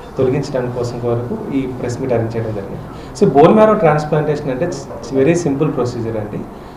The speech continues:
ఒక ప-, మనిషి యొక్క బోన్ మ్యారోని అంటే పెరి-, పెరిఫరల్ బ్లడ్, బ్లడ్ తీసి స్టెమ్ సెల్స్ ఉంటాయి పెరిఫరల్ బ్లడ్లో, ఆ స్టెమ్ సెల్స్ తీసి ఇంకో పేషెంట్కి వేస్తారు.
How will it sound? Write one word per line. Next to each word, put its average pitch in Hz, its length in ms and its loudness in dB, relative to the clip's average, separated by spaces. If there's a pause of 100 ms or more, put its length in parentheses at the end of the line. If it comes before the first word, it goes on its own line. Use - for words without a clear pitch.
(160)
ఒక 135 160 2
ప-, 135 340 4
మనిషి 156 360 2
యొక్క 131 200 6
బోన్ 139 300 4
మ్యారోని 151 340 4
అంటే - 180 0
పెరి-, 135 420 0
పెరిఫరల్ 143 300 2
బ్లడ్, - 240 2
బ్లడ్ 139 640 2
తీసి 165 360 -2 (400)
స్టెమ్ 156 220 6
సెల్స్ 202 240 4
ఉంటాయి 127 240 0
పెరిఫరల్ 127 300 -2
బ్లడ్లో, 120 360 0 (360)
ఆ 120 40 0
స్టెమ్ 151 280 2
సెల్స్ 185 280 2
తీసి 160 220 -2
ఇంకో 156 180 2
పేషెంట్కి 135 580 -4
వేస్తారు. - 360 -4